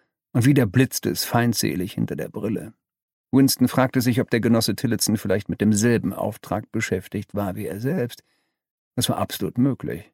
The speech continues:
Eine so schwierige Aufgabe wurde bestimmt nicht nur einer einzigen Person übertragen. Andererseits, wenn man sie einem Komitee übertrug, hätte man damit offen zugegeben, dass hier etwas gefälscht werden sollte.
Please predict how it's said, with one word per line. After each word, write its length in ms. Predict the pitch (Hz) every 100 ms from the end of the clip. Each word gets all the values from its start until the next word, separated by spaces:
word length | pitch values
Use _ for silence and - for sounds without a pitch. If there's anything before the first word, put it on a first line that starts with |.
| _ _ _ _ -
Eine 160 | 147
so 120 | 139 139
schwierige 480 | - 233 143 127
Aufgabe 440 | 127 117 131 123 110
wurde 180 | 113 101
bestimmt 400 | 110 - 113 87
nicht 220 | 98 -
nur 120 | 95
einer 240 | 104 95
einzigen 460 | - 165 - 95 78
Person 400 | 101 101 95 92
übertragen. 640 | 90 80 - - 80 90
Andererseits, 520 | - 123 127 117 120 - _ _ _ _ _ _ -
wenn 140 | 135
man 140 | 139
sie 280 | 117 120 117
einem 240 | 120 113 -
Komitee 540 | 117 110 - 185 190
übertrug, 880 | 104 123 123 - 131 151 - - _ -
hätte 180 | 117 120
man 120 | 117
damit 200 | 113 -
offen 260 | 127 -
zugegeben, 720 | 120 - 123 110 113 113 127
dass 220 | 107 98 -
hier 180 | 113
etwas 300 | 76 - 90
gefälscht 500 | 110 - 151 135 -
werden 260 | - - 90
sollte. 500 | 95 - - 71